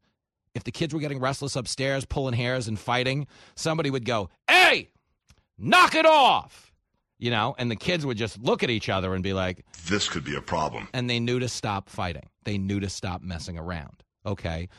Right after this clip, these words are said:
Speaker 1: Now, America yells, "Hey, knock it off!" And the kids are like, "You!" <laughs> That's what they're saying. They don't even care. They don't respect us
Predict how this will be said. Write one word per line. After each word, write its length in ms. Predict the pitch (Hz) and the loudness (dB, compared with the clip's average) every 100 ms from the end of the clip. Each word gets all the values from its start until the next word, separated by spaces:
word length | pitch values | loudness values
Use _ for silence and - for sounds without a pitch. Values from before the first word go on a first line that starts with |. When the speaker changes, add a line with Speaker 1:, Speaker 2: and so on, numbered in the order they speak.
| _ 98 | _ -4
Speaker 1:
Now, 500 | 139 208 123 104 110 | -2 0 0 -2 -4
America 460 | 127 131 147 156 | -4 0 0 0
yells, 400 | 131 123 117 107 _ | -2 0 0 -2 _
"Hey, 360 | - 330 320 269 | 4 6 8 6
knock 280 | 294 330 247 | 6 4 4
it 120 | 294 | 4
off!" 420 | 294 277 226 - | 6 8 6 2
And 100 | 202 | -2
the 60 | 196 | -2
kids 320 | - 285 220 | 2 2 4
are 80 | 247 | 4
like, 300 | 208 202 - _ 1017 1017 1017 1017 1017 1017 1017 | 4 4 -2 _ 10 12 12 12 12 12 10
"You!" 680 | 254 339 320 254 160 80 - - | 8 8 8 6 2 0 -12 -18
<laughs> 120 | - | 0
That's 560 | 196 - - - - | 2 2 0 -4 -2
what 80 | 156 - - | -6 -4 -4
they're 140 | 196 | -4
saying. 460 | - - 240 233 127 | -4 -4 0 0 0
They 80 | 196 | -2
don't 120 | 262 | 0
even 200 | 240 247 | -2 -2
care. 420 | 202 277 277 127 - - - | 0 2 2 -2 -8 -20 -4
They 80 | 294 | 0
don't 160 | 294 | 2
respect 520 | 262 - - 359 247 | 0 2 2 2 4
us 400 | 240 202 - - | 2 2 -4 -10